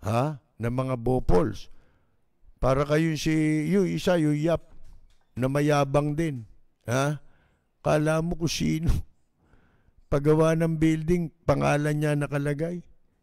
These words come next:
Bakit? Pera mo ba yun? Ha? Ano-ano pinaggagawa nitong mga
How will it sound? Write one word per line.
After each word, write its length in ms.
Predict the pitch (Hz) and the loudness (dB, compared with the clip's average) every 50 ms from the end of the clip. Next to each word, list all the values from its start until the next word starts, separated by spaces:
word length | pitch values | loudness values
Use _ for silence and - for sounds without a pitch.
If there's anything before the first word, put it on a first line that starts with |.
| _ _ _ - | _ _ _ -2
Bakit? 480 | 110 139 160 151 131 131 143 127 117 - - - _ _ _ _ _ _ | 0 2 2 2 0 -2 -4 -6 -6 -8 -12 -20 _ _ _ _ _ _
Pera 320 | - 135 139 139 135 143 | 0 2 2 2 2 2
mo 160 | 143 143 143 147 | 2 2 2 2
ba 160 | 135 139 147 | 2 4 4
yun? 320 | 156 185 226 226 196 175 - - - - _ _ _ _ _ _ _ _ _ _ _ _ _ _ _ _ - | 4 4 4 4 0 -2 -8 -16 -20 -20 _ _ _ _ _ _ _ _ _ _ _ _ _ _ _ _ -6
Ha? 400 | 101 107 123 143 175 190 190 151 - _ _ _ _ _ _ _ _ _ _ _ _ _ _ - | -4 -2 0 0 0 -2 -6 -8 -12 _ _ _ _ _ _ _ _ _ _ _ _ _ _ -10
Ano-ano 480 | 120 143 147 151 156 156 151 165 160 131 | -6 -4 -2 -2 -2 -4 -4 -6 -6 -6
pinaggagawa 960 | 160 160 156 156 151 139 135 156 151 151 143 135 139 156 156 156 156 156 156 | -6 -4 -4 -4 -4 -4 -2 -2 -2 -2 -4 -6 -4 -4 -2 -2 -2 -2 -4
nitong 380 | 151 156 139 127 160 160 156 151 | -6 -8 -8 -8 -10 -8 -8 -8
mga 280 | 151 147 147 147 151 | -10 -10 -10 -10 -12